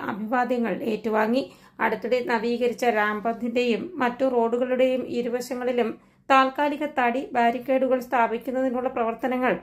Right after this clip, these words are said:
വ്യാഴാഴ്ച തന്നെ ഭരണകൂടം ആരംഭിച്ചിരുന്നു. പ്രധാനമന്ത്രി മോദിയുടെ ചിത്രവും വിശുദ്ധ നഗരമായ അയോധ്യയിലേക്ക് സ്വാഗതം എന്ന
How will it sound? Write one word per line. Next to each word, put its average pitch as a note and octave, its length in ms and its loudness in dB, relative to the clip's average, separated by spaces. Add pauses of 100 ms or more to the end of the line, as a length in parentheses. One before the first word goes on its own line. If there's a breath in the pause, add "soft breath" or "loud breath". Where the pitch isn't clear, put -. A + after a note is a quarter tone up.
(300 loud breath)
വ്യാഴാഴ്ച B3+ 540 0
തന്നെ C4 280 0
ഭരണകൂടം A#3 640 0 (140)
ആരംഭിച്ചിരുന്നു. G#3 640 -4 (280 loud breath)
പ്രധാനമന്ത്രി A3+ 640 -2
മോദിയുടെ A#3+ 540 2
ചിത്രവും A#3 420 0 (360 loud breath)
വിശുദ്ധ C4 340 0
നഗരമായ C4 500 2 (180)
അയോധ്യയിലേക്ക് B3 880 -2
സ്വാഗതം A#3 640 0
എന്ന B3 240 0